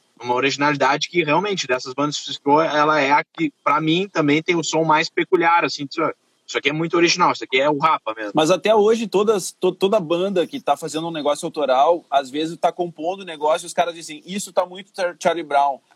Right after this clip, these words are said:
Speaker 2: isso tá muito Los Hermanos, ou isso tá muito rapa." Porque as três bandas têm características muito fortes, assim, que tu consegue, cara, "Isso aqui é o rapa, velho." Então, sabe?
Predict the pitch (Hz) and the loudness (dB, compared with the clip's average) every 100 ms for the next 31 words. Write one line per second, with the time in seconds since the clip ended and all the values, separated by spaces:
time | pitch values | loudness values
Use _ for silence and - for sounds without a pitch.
0 | _ 151 160 180 170 180 190 180 170 160 | _ -4 -2 -2 -2 -4 -4 -2 -2 -4
1 | 160 160 175 135 139 151 160 165 175 165 | -4 -4 -4 -4 0 2 2 2 0 0
2 | 175 185 151 147 - 117 - _ _ - | -4 -2 0 0 -4 -10 -12 _ _ -2
3 | 170 202 180 - 220 220 185 214 240 208 | 0 0 -2 2 2 2 0 0 0 -2
4 | - 180 202 220 190 175 - 156 185 190 | -2 0 0 0 0 0 -2 -4 -4 -6
5 | 147 156 196 208 170 - 151 165 185 135 | -6 -6 -6 -6 -8 -2 2 2 0 -6
6 | - 151 135 135 160 151 160 170 165 165 | -4 -6 -6 -4 -4 0 2 2 2 -2
7 | - - - 247 180 196 - 120 _ _ | -2 -10 0 2 4 0 -2 -20 _ _
8 | 131 131 143 143 175 185 | -18 -14 -8 -6 -6 -6